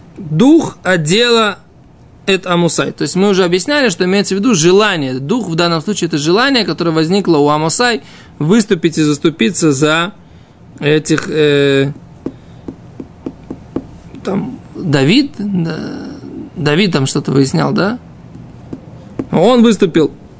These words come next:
Амусай выступил за-, защитить, у него возникло это желание. То есть мы видим, что к духовным понятиям может быть припи-, применено понятие лвуш,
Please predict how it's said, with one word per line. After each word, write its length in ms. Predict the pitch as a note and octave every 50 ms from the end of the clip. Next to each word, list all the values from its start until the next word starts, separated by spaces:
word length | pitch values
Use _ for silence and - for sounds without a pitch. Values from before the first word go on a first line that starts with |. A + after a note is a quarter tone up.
| - - - - - -
Амусай 500 | D3+ E3 F3+ F3+ - C4 C4+ C4+ B3 G3+
выступил 460 | A3 A#3+ G3+ - F3+ - F#3+ F3 D#3+
за-, 360 | D#3+ D#3 D#3 - F#3+ E3+ D#3+
защитить, 500 | D#3+ E3 D#3+ - - F3 G3 B3+ G#3+ G#3
у 40 | G3
него 120 | F#3+ G3
возникло 340 | F#3 F3+ E3+ F#3+ G#3 G#3+ G#3
это 180 | F#3+ E3+ F3 D#3
желание. 380 | D3 E3 D#3 D3+ C#3 C#3 -
То 80 | - -
есть 100 | - -
мы 100 | E3 F3+
видим, 200 | G#3+ A3+ A3+ F3+
что 260 | - G3 F3+ F3 - - - - - - - - -
к 280 | - - G3 F#3+ F3+ -
духовным 540 | F#3 E3 D#3+ F3 - A3+ A#3+ A#3 A3+ G#3 F#3
понятиям 420 | G#3 G#3+ B3 C4+ B3 - G3+ F3+
может 300 | F3 F#3+ G#3 F#3+ F#3 F3
быть 180 | F3 F3+ D#3+ -
припи-, 380 | F3 D#3 - F3+ E3 E3+ F3
применено 600 | - F3 E3 F3 F3 F3+ F3+ F#3 G3 A3+ B3 B3+
понятие 500 | G3+ G3 F#3 F3+ F#3 G3 F#3+ - F#3+ F3+
лвуш, 520 | F3 E3+ E3 D#3 D3 C3+ A#2 - - -